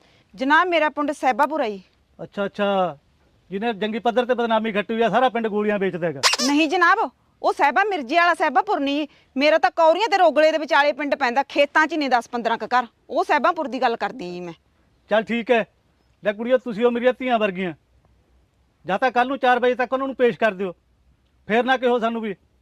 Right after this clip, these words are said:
Speaker 2: ਵੀ ਪੁਲਿਸ ਧੱਕਾ ਕਰਦੀ ਆ, ਜੇ ਕਰਦੀ ਆ, ਉਹ ਕਰਦੀ ਹੈਗੀ।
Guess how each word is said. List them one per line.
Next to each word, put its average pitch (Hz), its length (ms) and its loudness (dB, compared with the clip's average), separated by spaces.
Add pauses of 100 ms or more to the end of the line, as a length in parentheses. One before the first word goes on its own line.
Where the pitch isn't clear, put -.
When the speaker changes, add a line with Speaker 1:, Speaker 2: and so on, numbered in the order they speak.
(500)
Speaker 2:
ਵੀ 214 80 -4
ਪੁਲਿਸ 208 280 -2
ਧੱਕਾ 240 260 2
ਕਰਦੀ 220 300 -2
ਆ, 233 80 2
ਜੇ 233 160 2
ਕਰਦੀ 220 260 0
ਆ, 220 60 -2
ਉਹ 226 140 -2
ਕਰਦੀ 202 300 -2
ਹੈਗੀ। 175 220 -4